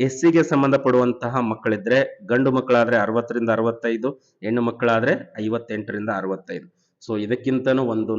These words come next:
ನಾಲ್ಕು ಮೂರು ಮಾರ್ಕ್ಸ್‌ಗಳು ವೇರಿಯೇಷನ್ ಆಗುತ್ತೆ. ಓಕೆ, ಟೂ ಬಿ ಕ್ಯಾಟಗರಿಗೆ ಸಂಬಂಧಪಡ್ತಿದ್ರೆ ಮಕ್ಕಳು ಅರವತ್ತೆಂಟರಿಂದ ಎಪ್ಪತ್ತೆರಡು, so ನಡೆಯುತ್ತೆ. ಅರವತ್ತರಿಂದ ಹೆಣ್ಣು ಮಕ್ಕಳಾದ್ರೆ ಅರವತ್ತರಿಂದ ಅರವತ್ತೈದು ಅಂಕಗಳು.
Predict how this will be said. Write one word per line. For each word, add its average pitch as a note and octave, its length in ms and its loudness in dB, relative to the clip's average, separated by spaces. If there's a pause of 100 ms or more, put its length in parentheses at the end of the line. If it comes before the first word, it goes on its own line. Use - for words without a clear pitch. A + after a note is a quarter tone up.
ನಾಲ್ಕು G#2+ 420 -2
ಮೂರು G#2+ 220 0
ಮಾರ್ಕ್ಸ್‌ಗಳು G2+ 600 -4 (200)
ವೇರಿಯೇಷನ್ G#2 460 -4
ಆಗುತ್ತೆ. F#2 400 -6 (320)
ಓಕೆ, C3+ 200 -2 (440)
ಟೂ D#3+ 200 -4
ಬಿ D#3+ 180 -4
ಕ್ಯಾಟಗರಿಗೆ C3+ 480 4
ಸಂಬಂಧಪಡ್ತಿದ್ರೆ A#2+ 840 -2
ಮಕ್ಕಳು A2 360 -2
ಅರವತ್ತೆಂಟರಿಂದ G#2+ 680 -4
ಎಪ್ಪತ್ತೆರಡು, A2 680 -4 (500)
so C3 160 -2 (640)
ನಡೆಯುತ್ತೆ. B2+ 540 2 (340)
ಅರವತ್ತರಿಂದ B2+ 640 2
ಹೆಣ್ಣು A#2+ 240 0
ಮಕ್ಕಳಾದ್ರೆ B2+ 500 0
ಅರವತ್ತರಿಂದ A#2 540 -2
ಅರವತ್ತೈದು G#2+ 560 -2
ಅಂಕಗಳು. G2 400 -6